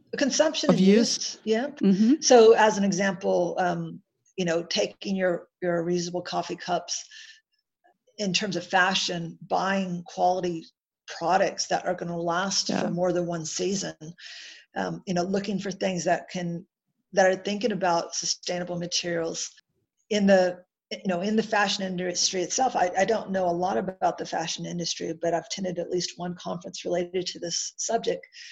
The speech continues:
Speaker 1: And everything, even in my industry, has to do with good design at the very beginning.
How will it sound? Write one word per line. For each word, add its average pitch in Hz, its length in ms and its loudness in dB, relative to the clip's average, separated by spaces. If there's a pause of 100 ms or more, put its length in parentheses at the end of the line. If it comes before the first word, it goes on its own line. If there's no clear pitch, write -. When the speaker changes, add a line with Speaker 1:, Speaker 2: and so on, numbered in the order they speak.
(340)
Speaker 1:
And 202 400 2
everything, 233 760 4
even 226 380 -2
in 190 80 0
my 220 200 0
industry, 185 600 -2 (220)
has 240 300 4
to 277 80 -4
do 196 280 0
with 180 200 -2 (180)
good 196 160 4
design 180 380 -2
at 175 100 -8
the 180 100 -8 (100)
very 160 260 -4
beginning. 185 520 -4